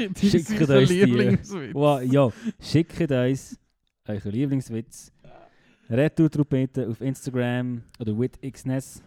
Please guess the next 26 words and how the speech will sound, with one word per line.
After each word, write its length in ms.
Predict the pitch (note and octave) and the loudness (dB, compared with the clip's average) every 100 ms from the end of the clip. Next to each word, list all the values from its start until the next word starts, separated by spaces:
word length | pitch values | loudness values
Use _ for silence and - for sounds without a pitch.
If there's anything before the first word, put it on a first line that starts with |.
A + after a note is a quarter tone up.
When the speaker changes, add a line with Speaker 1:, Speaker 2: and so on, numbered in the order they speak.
| - | -14
Speaker 2:
oder 220 | A2+ G#2+ | -12 -10
R 160 | B2 B2 | -10 -12
two 140 | B2 | -10
one 80 | A#2 | -8
oh 60 | A2+ | -4
one 120 | A#2+ | -6
Shows 420 | A#2+ A2+ A2 - _ _ | -4 -6 -6 -10 _ _
auf 140 | - - | -18 -14
Instagram. 520 | A2+ A#2 G#2+ G#2 G#2 | -12 -10 -8 -8 -10
Speaker 1:
Wie 80 | - | -4
lange 140 | D#3+ G3 | -4 -2
behaltest 340 | F3 G3 - | -4 -8 -6
du 60 | F3+ | -4
den 40 | |
Handle 280 | F#3 F#3+ F#3+ | -2 -2 -4
noch? 140 | F3 | -4
Das 120 | E3 | -4
habe 140 | D3+ D3 | -4 -4
ich 60 | |
mich 100 | D#3 | -6
echt 200 | - - A#3 | -6 -4 -4
<laughs> 60 | |
auch 80 | G3 | -2
schon 180 | - A3+ | 0 -2
gefragt. 320 | - G3+ F3 - | 0 -2 -2 2
Speaker 2:
Ey, 200 | D3+ | 2